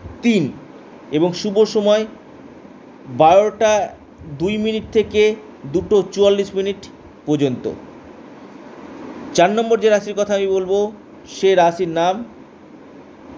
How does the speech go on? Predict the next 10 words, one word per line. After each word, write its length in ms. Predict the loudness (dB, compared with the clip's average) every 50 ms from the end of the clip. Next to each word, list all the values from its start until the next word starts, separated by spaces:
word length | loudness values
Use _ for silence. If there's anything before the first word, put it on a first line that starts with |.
| -20 -20 -18 -18 -18 -18 -18 -18 -18 -12 -2 2
আপনার 360 | 2 2 4 4 2 2 2 0 -6 -16 -20 -20 -20 -20 -16
সিংহ 380 | -12 -8 -6 -4 -2 0 2
রাশি। 320 | 4 4 4 4 2 -2 -12 -20 -20 -20 _ -20 -20 -20 -20 -20 -20 -20 -20 -20 -20 -20 -20 -20 -20 -20 -20 -20
<clears throat> 720 | -20 -20 -18 -12 -10 -6 0 2 2 4 2 2 -2 -8
সিংহ 340 | -10 -6 -6 -4 -2 0 2
রাশির 320 | 4 4 4 4 2 -2 -2
ক্ষেত্রে 520 | -2 -2 -2 -4 -4 -4 -2 -2 -2 -4 -8 -14 -20 -8 -4
আপনাদের 540 | -2 -2 -2 0 -2 0 2 2 0 0 2
যে, 340 | 2 4 4 4 2 0
আহ, 800 | -4 -10 -18 -20 -20 -20 -20 -10 -4 0 0 2 2 2 2 0